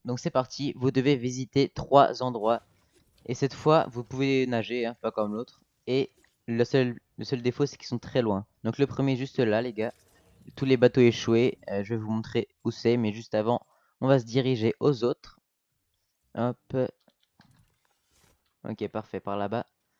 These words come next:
Alors le premier, les gars, c'est juste ici, en bas à droite de la map. Vous voyez, il y a une sorte de petit rond, euh, comme ça. On va dire un marteau, on va dire.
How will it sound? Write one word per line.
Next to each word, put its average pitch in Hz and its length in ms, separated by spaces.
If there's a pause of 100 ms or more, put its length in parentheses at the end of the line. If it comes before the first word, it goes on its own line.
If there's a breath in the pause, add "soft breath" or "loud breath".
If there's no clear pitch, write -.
(140)
Alors 120 200
le 147 80
premier, 151 380
les 147 120
gars, 135 160
c'est 123 240
juste 123 260
ici, 123 300
en 110 140
bas 143 200
à 143 40
droite 123 280
de 117 80
la 110 140
map. 104 160 (760)
Vous 127 180
voyez, 120 300
il 120 80
y 120 40
a 113 40
une 113 100
sorte 127 220
de 120 60
petit - 280
rond, 117 540
euh, 110 80
comme 110 180
ça. 104 140
On - 20
va 113 80
dire 117 160
un 113 40
marteau, 107 340
on 92 40
va 90 100
dire. 92 200